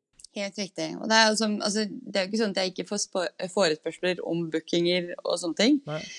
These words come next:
Speaker 1: Men for det første så er jeg fra Norge, så billetter fra Norge er jo dritdyrt.
Speaker 2: Ja.
Speaker 1: Ehm, og når jeg da blir den dyreste wrestleren på showet, for eksempel
Speaker 2: Ja.
Speaker 1: i Sveits,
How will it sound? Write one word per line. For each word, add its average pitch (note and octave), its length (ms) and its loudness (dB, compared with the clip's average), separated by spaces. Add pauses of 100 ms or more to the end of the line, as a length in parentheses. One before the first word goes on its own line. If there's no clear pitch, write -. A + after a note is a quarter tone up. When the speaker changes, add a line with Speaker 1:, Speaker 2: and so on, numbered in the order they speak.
(160)
Speaker 1:
Men A#3 240 8
for A3+ 160 4
det G#3+ 80 -2
første G#3+ 320 2
så A3 140 0
er F3 80 6
jeg E3+ 80 -2
fra F#3+ 100 0
Norge, F3 300 2 (100)
så F#3 140 0 (480)
billetter E3+ 580 -4
fra F3+ 160 0
Norge D3 160 0
er E3 240 4
jo D3 160 2
dritdyrt. F3 540 -2 (180)
Speaker 2:
Ja. D#3 140 -6 (1000)
Speaker 1:
Ehm, F3 840 8 (260)
og F#3 240 8
når F#3 160 6
jeg E3+ 240 4
da D#3+ 140 2
blir D#3+ 240 0
den F3 100 -4
dyreste D#3+ 460 0
wrestleren D3+ 340 -2
på E3 140 -2
showet, D#3 340 -4
for D3+ 140 -8
eksempel D3 320 -6
Speaker 2:
Ja. D3 80 0
Speaker 1:
i - 20 -6
Sveits, - 540 2